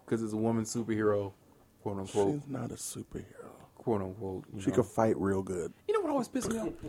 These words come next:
Speaker 1: Every time I see the first Avengers movie,
Speaker 2: She's
Speaker 1: and they're
Speaker 2: fucking
Speaker 1: in that little circle thing, and they're doing, like, the little camera,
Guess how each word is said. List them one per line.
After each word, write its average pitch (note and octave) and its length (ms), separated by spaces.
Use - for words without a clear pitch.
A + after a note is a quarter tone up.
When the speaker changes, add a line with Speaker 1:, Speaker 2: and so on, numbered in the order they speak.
Speaker 1:
Every E4+ 160
time D4 160
I A#3+ 60
see A#3 180
the F#3 120
first A3 300
Avengers G#3 320
movie, A#3+ 300
Speaker 2:
She's - 320
Speaker 1:
and D#3+ 160
they're F3+ 120
Speaker 2:
fucking - 180
Speaker 1:
in G3 60
that F#3 180
little E3+ 220
circle G3+ 420
thing, A3 380
and C#3+ 100
they're D#3+ 80
doing, E3 320
like, C3+ 120
the B2+ 80
little C#3 420
camera, F#3 460